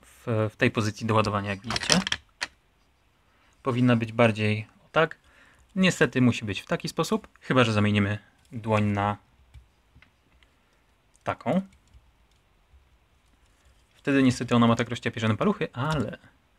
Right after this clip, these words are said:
ale już pozycję dobrą przyjmuje. I można później atakiem oczywiście strzelić. Buch. Zamieniając oczywiście dłoń, powiedzmy, na tę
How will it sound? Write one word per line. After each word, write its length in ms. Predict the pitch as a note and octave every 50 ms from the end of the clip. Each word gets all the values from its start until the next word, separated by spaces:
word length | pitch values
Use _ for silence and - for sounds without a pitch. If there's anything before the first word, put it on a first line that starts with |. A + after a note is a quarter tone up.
| _ -
ale 260 | C#3+ C3+ A#2+ G#2 F#2+
już 180 | G2 - -
pozycję 340 | - - A#2 C3+ C#3+ - C#3+
dobrą 260 | C3 C3 A#2 A2+ A2
przyjmuje. 360 | A2+ - A2 G#2 G#2 A#2+ E3 F#3+ - _ _ _ _ _ _ _ _ _ _ _ _ _ _ -
I 100 | G3+ E3+
można 220 | - - C#3+ C#3
później 260 | C3+ B2+ A#2 B2+ B2 -
atakiem 300 | B2+ - A2 - - C#3
oczywiście 340 | C3 A#2+ C3 C3+ - F#3+ F#3
strzelić. 600 | F#3+ - - - A2+ G#2+ A2 A2+ A#2 - - - _ - _ _ _ _ _ _ - - _ _ _ _ _ _ _ _ _ _ _ _ _ _ _ _ _ _ _ _ _ _ _ -
Buch. 420 | C3 A#2 - B2+ - - - - - _ _ _ _ _ _ _ _ _ _ _ _ _ _ _ _ _ _ _ _ _ - - - _ _ _ _ - _ _ _ _ _
Zamieniając 520 | C3+ A#2+ A#2+ A#2 A2+ G#2+ G#2+ G#2 F#2+ F#2+ -
oczywiście 340 | - - - A#2 - - -
dłoń, 220 | - - B2+ B2
powiedzmy, 340 | A#2+ - - - - - -
na 140 | - - -
tę 420 | _ - B2+ B2+ B2 A#2 A#2